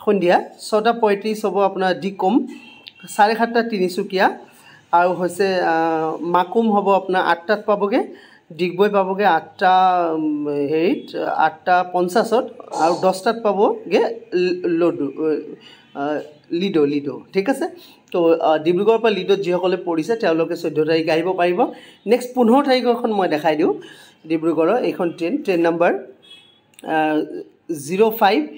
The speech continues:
ওৱান এইট ফ'ৰ, ঠিক আছে? জিৰ' ফাইভ ওৱান এইট ফ'ৰ ডিব্ৰুগড়ৰ পৰা আকৌ লিডোৰ পৰা আকৌ,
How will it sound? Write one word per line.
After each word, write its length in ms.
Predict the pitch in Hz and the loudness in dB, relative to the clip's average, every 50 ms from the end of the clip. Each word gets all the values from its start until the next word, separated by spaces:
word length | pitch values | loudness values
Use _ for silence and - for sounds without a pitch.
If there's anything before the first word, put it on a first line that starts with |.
| - - - - _ _ - | -20 -20 -20 -20 _ _ 0
ওৱান 240 | 180 190 190 185 170 | 2 2 4 4 2
এইট 160 | 156 - - - | -2 -2 -6 -8
ফ'ৰ, 140 | - 143 135 - - | -8 -8 -8 -6 -6
ঠিক 140 | 196 - 208 | -6 -4 -4
আছে? 160 | 208 208 302 | -4 -2 -4
জিৰ' 300 | 349 302 - 185 208 208 | -4 -4 -2 -2 -2 0
ফাইভ 220 | 208 214 202 180 | 2 2 2 2
ওৱান 180 | 180 180 175 180 | 2 2 2 0
এইট 160 | 180 180 - | -2 -2 -2
ফ'ৰ 100 | 220 226 | -2 -2
ডিব্ৰুগড়ৰ 540 | - 180 160 160 175 175 170 185 185 190 190 190 | -2 -4 -4 -2 0 0 2 2 0 0 -2 -2
পৰা 160 | 190 190 214 233 | 0 2 2 2
আকৌ 380 | - - 165 165 - 180 165 | 2 2 -2 -2 -2 -2 0
লিডোৰ 340 | 160 160 175 170 196 220 214 | 0 0 0 2 2 2 2
পৰা 140 | 208 208 202 | 4 2 0
আকৌ, 360 | 190 190 202 262 349 392 | 2 2 0 0 0 -2